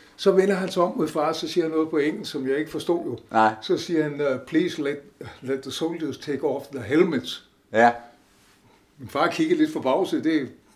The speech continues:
Speaker 1: plejer man ikke at gøre, men
Speaker 2: Nej.
Speaker 1: han kommanderede selvfølgelig, "Giv vagt, hjælp med."
Speaker 2: Ja.
Speaker 1: Så startede de forfra, Montgomery, så gik han gennem alle tre geleder igen
Speaker 2: Ja.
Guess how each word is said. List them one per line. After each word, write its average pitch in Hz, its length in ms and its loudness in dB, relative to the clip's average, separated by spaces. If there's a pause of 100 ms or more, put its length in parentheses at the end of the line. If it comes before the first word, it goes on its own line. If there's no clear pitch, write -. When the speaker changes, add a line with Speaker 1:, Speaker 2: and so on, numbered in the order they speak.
(140)
Speaker 1:
plejer 160 220 2
man 135 120 -2
ikke 202 100 2
at 185 40 -6
gøre, 151 180 0
men 139 120 -6
Speaker 2:
Nej. 113 180 2
Speaker 1:
han 113 100 4
kommanderede 151 360 2
selvfølgelig, 143 380 -8
"Giv 262 240 -2
vagt, 220 220 2 (160)
hjælp 156 180 0
med." 165 180 0 (280)
Speaker 2:
Ja. 101 140 2 (420)
Speaker 1:
Så 220 160 4
startede 208 380 4
de 180 120 0
forfra, 202 540 2 (140)
Montgomery, 151 500 -2
så 196 160 0
gik 208 180 -4
han 185 160 2
gennem 190 260 4
alle 214 140 4
tre 208 280 -2
geleder 180 260 4
igen 160 320 -2 (220)
Speaker 2:
Ja. 131 140 6